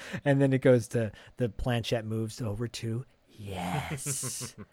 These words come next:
<laughs> Linda is, you know, staring at it, and she's like, "David?" Nothing. "David, are you still there?" Cuts back to the job site,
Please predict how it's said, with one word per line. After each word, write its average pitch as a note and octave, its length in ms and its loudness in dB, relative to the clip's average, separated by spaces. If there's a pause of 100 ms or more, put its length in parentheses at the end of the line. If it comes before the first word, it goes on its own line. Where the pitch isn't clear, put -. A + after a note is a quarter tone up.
<laughs> - 260 -20
Linda B2 400 2
is, G#2+ 400 -2
you A#2+ 100 -6
know, G#2 100 -6
staring A#2 480 0
at A2 160 -2
it, - 40 -2
and A2 80 -6
she's A#2 160 -12
like, A#2 200 -10
"David?" C3+ 520 -4 (340)
Nothing. G2 400 -10 (720)
"David, D3+ 320 0
are E3+ 80 2
you E3+ 80 0
still F3+ 320 -2
there?" F3 640 4 (500)
Cuts - 380 -10
back D3 720 4 (200)
to A#2 680 -2 (540)
the G#2+ 640 -4 (560)
job B2 360 -2
site, A2 540 -6